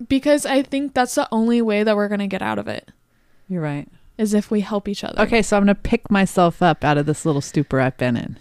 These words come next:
Speaker 1: Yes. Well, I mean, you're a great mom.
Speaker 2: Oh, don't make me cry right now because I'm on the edge.
Speaker 1: Oh my gosh.
Speaker 2: <laughs> I'm
Speaker 1: Well, I
Speaker 2: seriously.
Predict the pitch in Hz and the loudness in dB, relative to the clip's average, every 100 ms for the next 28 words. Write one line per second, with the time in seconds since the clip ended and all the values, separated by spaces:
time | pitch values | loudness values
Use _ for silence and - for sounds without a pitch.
0 | - 233 233 202 220 - - - - - | -10 -2 -2 -2 -10 -10 -8 -10 -12 -16
1 | - - 240 233 233 233 233 226 220 - | -20 -12 -2 2 4 4 2 0 -4 -10
2 | - - _ - 254 262 247 247 269 202 | -20 -20 _ -6 -2 -2 -2 -4 -2 -2
3 | 196 208 214 - _ _ _ _ 240 254 | 0 -2 -4 -12 _ _ _ _ 2 4
4 | 220 - - - 254 285 370 381 - 262 | 4 0 -14 0 2 2 -2 -8 -10 -2
5 | 196 208 180 170 180 214 226 208 233 254 | 0 0 0 0 0 0 2 4 4 4
6 | 247 - 214 214 208 180 180 156 143 247 | 2 2 6 6 4 4 4 4 2 2
7 | 226 202 185 175 170 165 156 - - - | 2 2 -2 -4 -6 -8 -10 -16 -4 0
8 | 302 - - 185 302 330 349 339 | 0 -2 -4 2 6 8 6 4